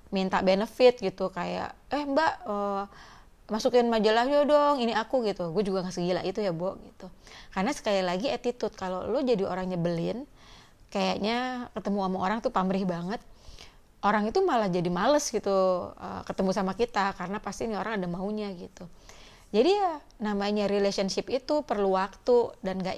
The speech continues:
instan gitu. Jadi, eh, ya kalau setiap kali ketemu, you just have to be nice, say hi, halo, ya, kalau misalnya lo tahu kapan dia ulang tahun, ya, lo say happy birthday. Kalau lo tahu memang lo pengen memberikan hadiah, ya, lo bisa kasih hadiah gitu, tanpa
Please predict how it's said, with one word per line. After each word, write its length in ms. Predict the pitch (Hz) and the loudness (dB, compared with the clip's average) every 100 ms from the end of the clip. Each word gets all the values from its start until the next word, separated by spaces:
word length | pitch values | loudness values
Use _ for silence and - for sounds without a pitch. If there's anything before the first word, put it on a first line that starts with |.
| 208 | -4
instan 480 | 220 - 202 196 196 | -4 -4 -2 -2 -6
gitu. 240 | 170 - 170 | -12 -12 -12
Jadi, 320 | 175 175 285 - - - - - - - - | -8 -2 -2 -2 -20 -20 -20 -20 -20 -20 -14
eh, 440 | 175 185 180 185 190 - | -6 -4 -4 -6 -8 -10
ya 160 | - 202 | -2 0
kalau 160 | 180 | 2
setiap 240 | 185 208 190 | 0 0 -2
kali 160 | 185 | -2
ketemu, 400 | 180 - 233 403 | -2 -2 0 2
you 20 | 330 | 2
just 160 | 214 233 | 2 -2
have 80 | 208 | -4
to 80 | |
be 160 | 185 180 | 0 2
nice, 580 | 196 240 285 285 294 - - - - - - | 2 2 2 2 0 -6 -14 -20 -20 -20 -20
say 160 | - 190 | -2 0
hi, 560 | 202 262 254 247 254 240 | 4 6 8 8 6 4
halo, 480 | 214 226 233 233 | 4 4 4 4
ya, 160 | 233 220 | 6 4
kalau 160 | 220 208 | 4 2
misalnya 480 | 202 208 196 196 | 0 0 0 2
lo 80 | 190 | 0
tahu 240 | 190 185 208 | 0 2 0
kapan 320 | 208 185 185 | 0 -2 -2
dia 160 | 190 | 0
ulang 240 | 180 180 180 | 0 -2 -2
tahun, 400 | 165 180 254 330 | -2 2 0 0
ya, 80 | 196 | 0
lo 160 | 233 | 0
say 160 | - 190 | 0 -2
happy 240 | 180 - | -2 -4
birthday. 800 | 170 202 269 262 247 240 240 247 - - - - - - | 0 0 0 4 6 6 4 2 -2 -20 -20 -20 -20 -4
Kalau 320 | 185 185 185 | 0 2 2
lo 80 | 185 | 0
tahu 320 | 185 180 190 | -2 0 0
memang 400 | 185 180 180 175 | 0 -2 -4 -2
lo 80 | 180 | -2
pengen 280 | 190 185 185 | -2 -4 -2
memberikan 440 | 180 175 165 180 | -2 -2 -2 -6
hadiah, 480 | 175 175 170 190 311 | -4 -4 2 2 2
ya, 120 | 262 | 2
lo 80 | 220 | 2
bisa 240 | 247 233 175 | 0 0 0
kasih 240 | 180 185 | -2 -4
hadiah 560 | 185 175 202 247 233 233 | -4 -2 0 2 2 0
gitu, 240 | 190 190 | -4 -4
tanpa 960 | - 175 175 175 185 180 185 196 233 | -2 -2 -2 -2 0 2 4 6 4